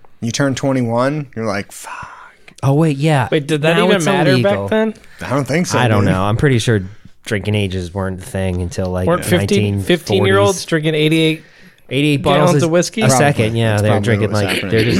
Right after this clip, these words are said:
Speaker 2: just machines.
Speaker 1: Dude, you know what was crazy, though? And so, um, several states and local towns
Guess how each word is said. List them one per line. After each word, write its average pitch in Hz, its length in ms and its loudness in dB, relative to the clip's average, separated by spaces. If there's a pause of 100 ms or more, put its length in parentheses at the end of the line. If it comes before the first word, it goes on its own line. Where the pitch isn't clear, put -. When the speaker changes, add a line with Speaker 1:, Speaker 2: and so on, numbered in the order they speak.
(120)
Speaker 2:
just 127 80 -2
machines. 107 640 -2 (540)
Speaker 1:
Dude, 139 180 2
you 131 60 2
know 143 120 2
what 170 40 -2
was 151 120 -2
crazy, 131 340 -2
though? 135 260 -2 (460)
And 117 120 -2
so, 107 440 -2 (260)
um, 98 420 -6 (720)
several 143 480 -2
states - 800 -6
and 113 180 -4
local 113 480 -4 (120)
towns 104 480 -6